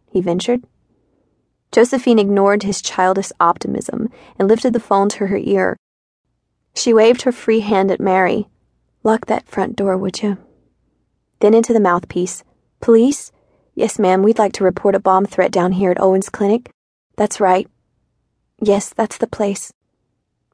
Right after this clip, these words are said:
At the door, Mary turned the deadbolt and cast a glance through the glass. "Fantastic," the doctor said. "Another prank caller, huh?" Josephine was still on the phone. "How long, you say?"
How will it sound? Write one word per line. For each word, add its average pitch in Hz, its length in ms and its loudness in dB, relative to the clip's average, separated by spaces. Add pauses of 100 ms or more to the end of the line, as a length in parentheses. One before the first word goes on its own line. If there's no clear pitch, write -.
(320)
At 247 160 0
the 294 60 0
door, 220 260 4
Mary 202 280 4
turned 226 320 0
the 214 60 2
deadbolt 196 500 0
and 202 100 -4
cast - 360 -4
a - 20 -6
glance 190 380 -2
through - 180 -10
the 180 40 -6
glass. - 520 -6 (920)
"Fantastic," - 800 -2
the - 100 -20
doctor 208 300 -8
said. 190 340 -6 (260)
"Another 196 280 2
prank 190 300 -2
caller, 190 340 0
huh?" 185 320 -2 (1160)
Josephine 226 540 2
was 202 140 0
still 202 240 -2
on 196 100 0
the 196 80 0
phone. 190 460 -2 (580)
"How 240 100 2
long, 277 280 4
you 302 40 4
say?" 302 380 0